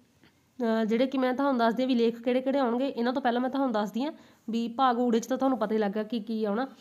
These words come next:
ਤਾਂ ਪਹਿਲਾਂ ਤਾਂ ਨਿੱਕੀ ਕਹਾਣੀ, ਮਿੰਨੀ ਕਹਾਣੀ, ਇਹਨਾਂ ਦੇ ਵਿੱਚੋਂ ਕੁਐਸਚਨ ਆਉਣੇ ਨੇ, ਫਿਰ ਜਿਹੜੇ ਕਿ, ਅਹ, ਸਾਰ ਬਾਰੇ ਆਉਣਗੇ।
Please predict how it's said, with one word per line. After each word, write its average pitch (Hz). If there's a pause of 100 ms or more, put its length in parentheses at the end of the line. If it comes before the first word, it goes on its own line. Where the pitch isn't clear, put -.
(240)
ਤਾਂ 220
ਪਹਿਲਾਂ 226
ਤਾਂ 262
ਨਿੱਕੀ 247
ਕਹਾਣੀ, 247
ਮਿੰਨੀ 220
ਕਹਾਣੀ, 240
ਇਹਨਾਂ 220
ਦੇ 262
ਵਿੱਚੋਂ 247
ਕੁਐਸਚਨ 240
ਆਉਣੇ 226
ਨੇ, 226
ਫਿਰ 240
ਜਿਹੜੇ 220
ਕਿ, 269 (320)
ਅਹ, 208
ਸਾਰ 202
ਬਾਰੇ 185
ਆਉਣਗੇ। 175